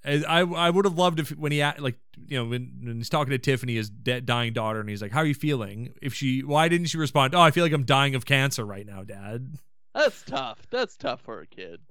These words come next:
Speaker 1: Hey, what did you think about the scene where Tom gets out of bed and there's just a shotgun in his room and he just, like, takes it and goes into his daughter's room and just sits on the floor with a shotgun? You're like, "Why,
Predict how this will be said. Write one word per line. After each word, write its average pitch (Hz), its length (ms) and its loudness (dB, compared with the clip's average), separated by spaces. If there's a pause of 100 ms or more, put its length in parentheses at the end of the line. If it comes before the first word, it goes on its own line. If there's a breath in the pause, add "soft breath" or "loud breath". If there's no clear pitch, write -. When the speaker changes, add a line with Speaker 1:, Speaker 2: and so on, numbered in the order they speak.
(240 loud breath)
Speaker 1:
Hey, 359 120 4
what 339 140 2
did 427 140 2
you 349 80 -6
think 339 180 0
about 311 180 -4
the 247 80 0
scene 220 460 -2
where 185 360 4
Tom 226 380 2
gets 214 240 2
out 214 100 4
of 156 120 0
bed 170 260 4
and 165 140 0
there's 226 160 4
just 254 180 -2
a 190 40 4
shotgun 156 640 2
in 120 120 0
his 113 200 -4
room 107 280 -2
and 123 100 -2
he 135 80 0
just, 165 240 2
like, 156 240 2
takes 190 340 2
it 196 80 0
and 175 100 -4
goes 185 220 8
into 185 180 2
his 180 120 4
daughter's 190 440 4
room 123 280 0
and 143 100 -2
just 151 200 0
sits 190 260 -2
on 190 100 2
the 180 80 0
floor 214 380 0
with 151 140 -2
a 160 40 -2
shotgun? 127 720 -4
You're 143 100 -6
like, 147 100 -6
"Why, 277 380 0